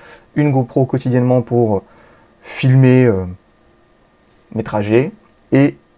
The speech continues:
mes balades le week-end. Et puis ça, quand je suis en vacances,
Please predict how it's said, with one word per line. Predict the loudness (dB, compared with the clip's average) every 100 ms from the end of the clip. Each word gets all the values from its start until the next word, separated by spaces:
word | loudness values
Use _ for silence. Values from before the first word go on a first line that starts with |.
| _ -4
mes | 0 2 2 0
balades | 0 2 2 0 -10 -10
le | -6
week-end. | -6 -4 -2 -2 -4 -12 _ _ _ _ _ _ -20 -6
Et | -6
puis | -6 -10
ça, | -4 -4
quand | -4 -8
je | -12
suis | -10 -8
en | -8
vacances, | -6 -4 -4 -6 -18